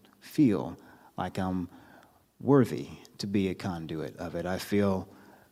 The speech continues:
something, that, that hindrance that, that I had before I came here, it sometimes crops up. You ever have moments where you are, say, in a, in a public place, it can be an aisle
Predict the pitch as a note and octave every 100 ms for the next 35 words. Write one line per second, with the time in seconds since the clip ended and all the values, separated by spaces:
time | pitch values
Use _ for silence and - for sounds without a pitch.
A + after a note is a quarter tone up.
0 | _ - - A2 - A2+ G#2 G#2 G#2+ A#2
1 | - - A#2 A2 - D3 D#3+ C3 A2+ -
2 | - G#2+ G2+ G2 - _ - A2+ G#2+ G#2+
3 | G#2+ A2 G2+ G#2 - E3 C3 F2 D2 -
4 | - _ _ _ - G#2+ G2 - D#3+ A#2
5 | E2 - - - - _ - A#2+ B2 G#2
6 | F#2 F2+ - _ - A#2+ - G#2+ - A2
7 | G2+ A#2 G#2+ G2+ - - - A#2 - -
8 | F#2 - - - - - - - _ D3
9 | G3 F3+ E3 B2 B2+ B2+ A#2+ - B2 A#2+
10 | A2+ B2 B2 A#2 A2+ G2+ G2+ - - -
11 | _ _ _ - - C3+ B2 A#2 A2+ G#2+
12 | G2 A#2 G#2 F#2+ A2+ G2+ G#2 - G#2+ G2
13 | F#2 G#2+ G2+ G2+ F#2+ - G2 G2+ G2+ G2